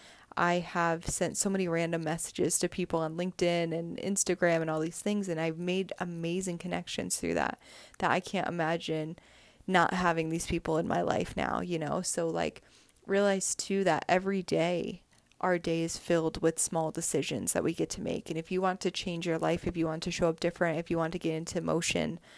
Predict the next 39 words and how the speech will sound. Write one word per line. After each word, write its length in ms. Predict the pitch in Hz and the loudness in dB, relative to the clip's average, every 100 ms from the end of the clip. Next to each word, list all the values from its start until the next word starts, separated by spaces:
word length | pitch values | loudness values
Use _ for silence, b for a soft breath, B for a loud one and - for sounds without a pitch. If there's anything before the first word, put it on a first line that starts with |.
| B B B - | B B B -4
um, 320 | 175 160 160 | -2 0 -2
if 160 | 180 - | -4 -2
you 60 | |
want 100 | 175 | -2
to 60 | 165 | 0
make 180 | 165 165 | -2 -2
an 80 | - | -4
impact, 680 | 180 175 165 - - - - - | -2 0 0 -2 -4 -10 -12 -4
realize 380 | 190 185 190 - | 2 2 2 0
that 140 | 175 | 0
that 160 | 170 175 | 0 0
just 200 | 180 - | -2 0
starts 360 | - 165 175 | 2 2 2
by 160 | - 156 | 0 0
making 340 | 156 165 - | 0 -2 -4
a 80 | 170 | -6
small 320 | - - 160 | -4 0 0
decision. 640 | - 160 - - - - - B B B - | 0 -2 -2 -2 -4 -6 -8 B B B -2
And 400 | 175 165 160 160 | 0 0 -2 -6
today, 640 | - - 185 165 170 190 | -10 -4 4 6 6 4
you 240 | 196 - | 0 0
know, 80 | 175 | 2
is 120 | 170 | 2
a 60 | 170 | 2
new 240 | 165 165 | 0 -2
day. 380 | 165 156 160 190 | 0 0 2 2
This 260 | 208 170 - | 2 0 -2
moment 280 | 160 165 - | -4 -4 -4
is 120 | 180 | -2
a 60 | |
new 160 | 165 160 | -2 -2
moment. 420 | 156 170 175 190 | -2 -2 -2 -2
If 200 | - 175 | -4 -4
you 100 | 170 | -2
want 220 | 180 175 - | 0 -2 -2
to 100 | 185 | -2
change 380 | - 170 165 | 0 -2 0
your 80 | 165 | 0
life, 440 | 156 143 190 220 | 2 2 2 0